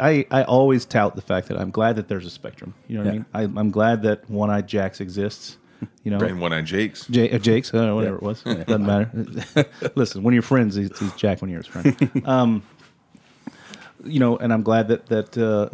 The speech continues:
Speaker 1: that, that The Office exists, and I'm glad that there's everything in the middle as well. So,
Speaker 2: Right.
Speaker 1: uh, is there a bar or, or even restaurant that you've had a great experience at that, that you're like, "Holy shit, this is, this is what New York is," or, "This
Speaker 2: Right.
Speaker 1: is what bartending is," or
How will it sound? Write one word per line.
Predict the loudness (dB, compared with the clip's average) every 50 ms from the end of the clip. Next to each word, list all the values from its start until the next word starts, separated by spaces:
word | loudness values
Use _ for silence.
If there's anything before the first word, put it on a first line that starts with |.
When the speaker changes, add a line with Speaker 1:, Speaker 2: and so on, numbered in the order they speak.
| -8 -8 -8
Speaker 1:
that, | -8 -8 -10 -10 -12 -18 -20 -20 -20 -20 -20 -20 -20 -14
that | -12 -10 -10
The | -4 -2
Office | -2 -2 -2 -4 -8
exists, | -8 -6 -6 -8 -8 -8 -10
and | -10 -8
I'm | -8 -6
glad | -2 -2 0 0 0
that | -2 -6 -4
there's | -4 -4 -4 -2
everything | -4 -4 -4 -4 -4 -4 -4
in | -4
the | -2 -2
middle | -2 -2 -2 -4
as | -6 -6
well. | -6 -8 -8 -8 -10
So, | -12 -14 -14 -8 -6
Speaker 2:
Right. | -6 -8 -8 -12 -18 _ _ -18 -16
Speaker 1:
uh, | -14 -14 -14 -14 -12
is | -10 -6 -4
there | -4 -4
a | -2
bar | 0 0 2 2 4 2 2 0 -2
or, | -6 -4 -4 -6 -6
or | -6 -6
even | -6 -6 -4 -2
restaurant | -4 -4 -4 -4 -6 -6 -6
that | -8
you've | -8 -6
had | -6 -6
a | -6
great | -4 -4 -4 -2
experience | -4 -6 -8 -6 -6 -6 -4 -4
at | -6 -8 -6
that, | -8 -12 -12 -12 _ _ _ -20 -20 -20 _ _ _ _ _ _ _ _ _
that | -8 -6
you're | -4 -4 -4
like, | -6 -8 -8
"Holy | -6 -4 -2 -2
shit, | -4 -2 -2 -2 -2 -2
this | -4 -4 -4
is, | -8 -14 -16
this | -8 -4 -4 -2 -2
is | -2 -2
what | 0 0 0
New | 0 0
York | -2 -2 -4 -4 -4
is," | -6 -6 -4
or, | -6 -4
"This | -2 -2 -2
Speaker 2:
Right. | -2
Speaker 1:
is | -2 -2
what | -2 -2 0
bartending | 0 -2 -2 -2 -2 -4 -4 -4 -4 -4
is," | -6 -6 -8
or | -10 -10 -12